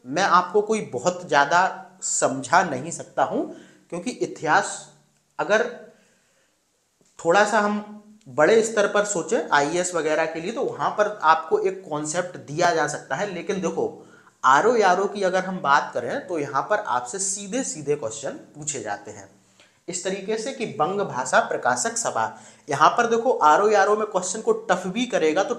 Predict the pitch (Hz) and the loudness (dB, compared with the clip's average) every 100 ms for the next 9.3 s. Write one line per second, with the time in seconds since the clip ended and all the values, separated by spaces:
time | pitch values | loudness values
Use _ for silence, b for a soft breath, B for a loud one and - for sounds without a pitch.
0 | - 214 214 - 143 151 190 202 208 220 | -2 -2 -2 2 2 4 0 -2 -4 -6
1 | - 190 190 175 180 156 151 214 240 - | -4 -2 -2 -4 -4 -4 -2 0 0 -2
2 | B B B B B B - 214 214 156 | B B B B B B 0 2 4 2
3 | 151 143 143 208 208 170 143 160 240 247 | 4 2 4 2 4 4 4 2 -4 -4
4 | 151 143 180 143 139 123 120 117 110 123 | -8 -8 -6 -6 -4 -4 -2 -4 -6 -4
5 | 135 156 220 - 123 - 185 160 185 185 | -4 -2 -4 -6 -4 -4 -2 0 0 0
6 | 247 156 151 151 190 185 156 147 139 175 | -2 -2 -6 -4 -4 0 0 -2 -2 -4
7 | - 131 156 147 123 - 110 117 - 120 | -2 -4 -4 -2 -4 -4 -10 -10 -8 -2
8 | 123 359 - - - 135 151 151 120 110 | 2 2 0 -10 -14 -8 -6 -6 -8 -8
9 | 113 98 95 | -12 -12 -16